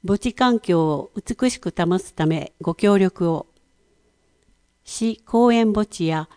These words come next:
各町会などが管理する墓地の花柄置き場は、花柄専用として設置した場所です。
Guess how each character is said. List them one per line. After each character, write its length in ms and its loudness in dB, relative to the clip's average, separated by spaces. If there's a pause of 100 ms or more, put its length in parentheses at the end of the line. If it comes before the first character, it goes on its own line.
(300)
各 280 -2
町 280 2
会 240 2
な 160 2
ど 120 0
が 140 -4
管 300 0
理 100 -4
す 180 -6
る 300 -2 (180)
墓 140 -2
地 160 -2
の 140 2
花 300 -2
柄 260 0
置 140 -4
き 80 -4
場 180 -4
は、 200 -6 (640)
花 300 2
柄 240 0
専 280 4
用 180 4
と 160 -4
し 100 -12
て 320 -8
設 320 -6
置 140 -6
し 80 -10
た 160 -4
場 100 -2
所 160 -8
で 160 -10
す。 140 -20